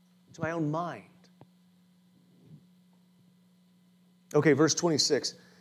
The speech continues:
At the same time, he, Felix, hoped that money would be given him by Paul. So he sent for him often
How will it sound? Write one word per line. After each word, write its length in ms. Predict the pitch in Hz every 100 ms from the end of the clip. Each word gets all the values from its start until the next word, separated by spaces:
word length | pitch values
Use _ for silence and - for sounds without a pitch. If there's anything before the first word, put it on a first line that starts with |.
| - _ 160
At 100 | 170
the 80 |
same 340 | 156 233 262 254
time, 300 | 180 156 143
he, 320 | 131 233 175
Felix, 540 | - 226 180 151 - -
hoped 440 | - 233 226 - - - -
that 280 | 180 190 131
money 500 | 208 277 180 151 - - - -
would 100 | 175
be 120 | 170
given 320 | 151 214 226
him 180 | 196 208
by 160 | 180 165
Paul. 680 | 165 202 123 101 - - _ _ _ _ _ _ _ _ _
So 220 | - 226
he 140 | 202 208
sent 420 | - 302 302 -
for 160 | 240
him 240 | 214 226 220
often 580 | 190 254 - 175 180